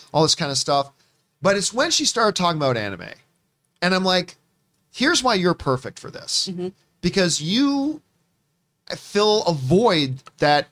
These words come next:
Speaker 1: that I have on my show, that I can't speak to this stuff nearly as well as you can. And, uh, yeah, the rest was history.
Speaker 2: Yeah.
Speaker 1: And we're so glad it worked out that
Speaker 2: My
Speaker 1: way.
Speaker 2: blind spot definitely is horror, though.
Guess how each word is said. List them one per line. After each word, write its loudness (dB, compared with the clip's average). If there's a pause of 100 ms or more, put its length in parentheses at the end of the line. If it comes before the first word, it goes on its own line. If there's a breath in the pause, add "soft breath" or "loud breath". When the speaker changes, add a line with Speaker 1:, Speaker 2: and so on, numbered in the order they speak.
(140)
Speaker 1:
that 2
I 2
have 0
on 0
my -2
show, -2
that -2
I 0
can't -8
speak -6
to -6
this -2
stuff -2
nearly -4
as -4
well -2
as -4
you -8
can. -16 (460 loud breath)
And, 0
uh, 4
yeah, -2
the -4
rest -2
was -2
history. -4 (280)
Speaker 2:
Yeah. -8
Speaker 1:
And -4
we're -4
so 2
glad 0
it 0
worked -2
out -4
that -2
Speaker 2:
My 4
Speaker 1:
way. -2
Speaker 2:
blind 0
spot 0
definitely -4
is -8
horror, -2
though. -2